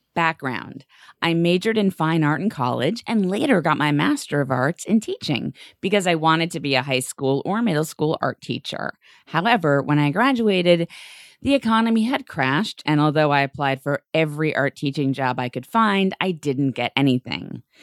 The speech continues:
The only interview I had was for an after-school art program and was told that I was overqualified before I even sat down.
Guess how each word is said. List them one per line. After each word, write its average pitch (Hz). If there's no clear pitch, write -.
The 160
only 190
interview 165
I 156
had 131
was 135
for 147
an 139
after-school 143
art 131
program 123
and 143
was 143
told 151
that 143
I 135
was 139
overqualified 185
before 143
I 143
even 131
sat 117
down. -